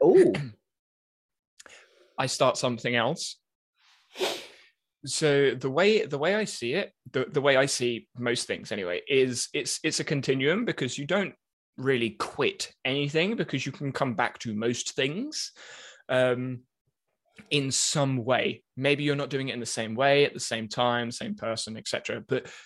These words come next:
Speaker 2: you're going to be using prior knowledge, prior experience from whatever it is that you did to move forwards. So I don't see myself as quitting or stopping or failing or whatever,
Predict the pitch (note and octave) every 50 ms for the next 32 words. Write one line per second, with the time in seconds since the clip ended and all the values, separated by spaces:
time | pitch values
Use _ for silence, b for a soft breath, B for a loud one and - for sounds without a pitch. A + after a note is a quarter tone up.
0 | B _ - A2+ A2+ C3+ C3+ C3 B2 C#3+ D#3 D3 - C#3 B2 G#2 A2+ C3 C3+ B2+
1 | C3 C3+ B2+ A#2+ A#2 - - - - C#3 C3 B2 A#2+ A2+ A2+ A#2+ B2 B2 B2 A#2+
2 | A2 - - C#3 B2+ B2 A#2 A2+ G#2+ - - - C3 B2 B2 A#2+ A#2+ - - -
3 | C3 - - - - C#3+ C#3+ C#3 C3+ A#2+ A#2 A#2 A#2+ A2+ A#2 A2+ A#2 A2+ G#2 -
4 | F#2+ G#2+ A#2 A2+ - G#3 G3+ C#3 C3 A#2+ b b b b - - C#3+ B2 A#2+ A2+
5 | G#2+ - - - A2 A2+ C3 - D#4+ - - - B B B B D#3+ B - -
6 | A#2+ B2+ C#3 F3+ G3+ G3 F#3 D3+ - - - C#3+ D3 C#3 C3 C3+ B2+ - - C3
7 | B2+ A#2+ - A#2 - - - - C3 B2+ - - C#3 C#3 C3 G#2+ - - - -
8 | - B2+ A2 - - C#3+ C3 C3 A#2+ G#2 G2+ - - A#2 A#2+ A#2+ B2 B2+ B2+ A#2+
9 | G#2 G2+ G2+ G2 G#2+ B2 A2+ G#2+ A2 A#2+